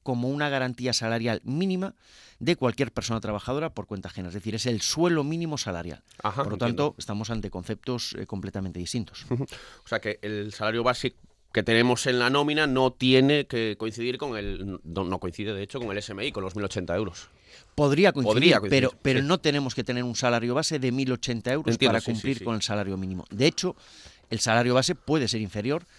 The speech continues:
Speaker 1: al salario mínimo,
Speaker 2: Ah,
Speaker 1: porque
Speaker 2: sí, sí,
Speaker 1: entre el
Speaker 2: sí, sí.
Speaker 1: sumatorio de salario base y el resto de complementos puede que ya superemos el salario mínimo
Speaker 2: Ajá.
Speaker 1: interprofesional.
Speaker 2: ¿Y qué complementos se suman para comprobar si llegamos al, al S M I?
Speaker 1: Pues mira, aquí existe, eh, cierta controversia jurídica, por lo tanto,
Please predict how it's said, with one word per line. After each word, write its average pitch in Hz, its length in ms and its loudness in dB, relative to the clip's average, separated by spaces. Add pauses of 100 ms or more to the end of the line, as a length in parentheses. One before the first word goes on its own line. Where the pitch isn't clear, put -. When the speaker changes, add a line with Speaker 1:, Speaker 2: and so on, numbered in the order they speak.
(300)
Speaker 1:
al 110 180 0
salario 110 360 0
mínimo, 131 420 0
Speaker 2:
Ah, - 100 -20
Speaker 1:
porque 117 340 2
Speaker 2:
sí, - 0 -
sí, 117 100 4
Speaker 1:
entre 110 180 -2
el 110 60 0
Speaker 2:
sí, 101 40 -2
sí. - 60 -4
Speaker 1:
sumatorio 120 480 2
de 127 60 4
salario 131 360 2
base - 300 0 (120)
y 120 120 0
el 107 80 0
resto 123 400 -2
de 123 60 0
complementos 139 680 -2 (580)
puede 143 320 6
que 143 80 0
ya 113 100 0
superemos 120 460 -4
el 110 100 -4
salario 107 320 -2
mínimo 92 240 -4
Speaker 2:
Ajá. 90 120 -2
Speaker 1:
interprofesional. 92 680 -6
Speaker 2:
¿Y 120 120 4
qué 117 80 -6
complementos 131 480 2
se 135 80 -10
suman 127 200 -4
para 120 140 -2
comprobar 117 320 -4
si - 80 -10
llegamos 123 300 -2
al, 120 220 -2
al 120 120 2
S 120 140 -4
M 120 140 -6
I? 90 120 -10 (920)
Speaker 1:
Pues 113 140 2
mira, 123 260 6
aquí 120 200 2
existe, 131 600 2
eh, 113 60 0
cierta 135 340 0
controversia 117 480 -2
jurídica, 120 480 -2
por 95 140 -8
lo 104 80 -6
tanto, 117 400 -4